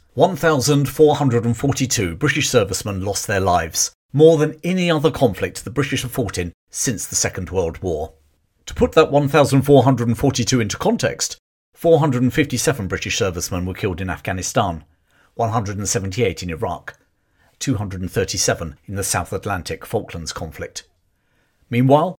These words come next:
one thousand four hundred and forty-six Malayan troops and police also died. And within the wider Commonwealth force,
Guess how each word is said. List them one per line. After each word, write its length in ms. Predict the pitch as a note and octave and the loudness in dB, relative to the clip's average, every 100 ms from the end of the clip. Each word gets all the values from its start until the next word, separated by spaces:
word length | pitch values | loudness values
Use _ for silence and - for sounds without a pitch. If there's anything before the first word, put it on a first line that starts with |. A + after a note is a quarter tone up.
| _ _ - | _ _ 0
one 160 | E3 | 2
thousand 360 | D#3 D3+ A#2 D3+ | 4 4 4 2
four 220 | D3 D3+ | 6 6
hundred 260 | D3 C3 C3 | 6 0 -2
and 100 | C#3 | 2
forty-six 520 | D#3+ D#3+ C#3+ D#3 - | 2 0 -4 -4 -2
Malayan 420 | E3 E3+ A#2 G2+ | 2 4 4 0
troops 340 | - G2 - - | -4 -6 -4 -6
and 120 | D#2 | -6
police 320 | G2 F#2+ - - | -6 -6 -8 -8
also 320 | C#3 B2+ - | -6 -4 -4
died. 380 | D2+ E2 D#2+ E2+ - _ _ _ - | -6 -8 -8 -12 -20 _ _ _ -8
And 160 | B2 A2+ | -2 4
within 300 | D#3 G3+ F3 | 4 4 2
the 80 | |
wider 280 | D3+ D3+ D3 | 4 4 0
Commonwealth 480 | D#3 E3+ A2+ F#2 D#2+ | -2 0 0 -2 -4
force, 380 | F2 D#2 - | -6 -4 -4